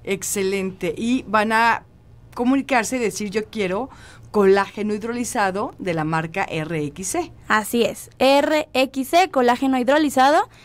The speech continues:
Speaker 2: que viene fortalecido con vitamina C, zinc y D H A.
Speaker 1: Esto es a las primeras treinta personas que se comuniquen,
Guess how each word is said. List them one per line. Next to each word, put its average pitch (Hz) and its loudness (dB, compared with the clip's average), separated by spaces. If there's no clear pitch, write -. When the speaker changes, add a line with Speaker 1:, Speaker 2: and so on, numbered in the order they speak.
Speaker 2:
que 311 4
viene 294 4
fortalecido 277 0
con 247 0
vitamina 220 -2
C, 320 0
zinc 440 -2
y 247 0
D 233 4
H 220 0
A. - -10
Speaker 1:
Esto 254 -2
es 254 -4
a 220 -2
las 226 -4
primeras 277 -2
treinta 247 -8
personas 220 -8
que 180 -12
se 170 -10
comuniquen, 147 -6